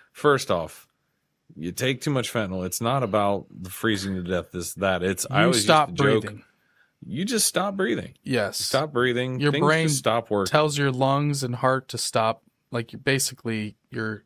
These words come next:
Speaker 2: subconscious mind, it sends signals to your lungs to not breathe anymore.
Speaker 1: Well, it turns off your, like, I don't know if it's sympathetic or autonomic nervous system, but
Speaker 2: Yeah.
Speaker 1: basically, right, your autopilot. Like,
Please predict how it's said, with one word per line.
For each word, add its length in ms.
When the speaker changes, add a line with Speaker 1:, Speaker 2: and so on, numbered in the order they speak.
Speaker 2:
subconscious 800
mind, 380
it 200
sends 340
signals 480
to 140
your 100
lungs 440
to 420
not 400
breathe 280
anymore. 560
Speaker 1:
Well, 220
it 140
turns 220
off 220
your, 300
like, 240
I 80
don't 100
know 140
if 40
it's 140
sympathetic 640
or 140
autonomic 640
nervous 300
system, 320
but 340
Speaker 2:
Yeah. 340
Speaker 1:
basically, 520
right, 240
your 200
autopilot. 600
Like, 320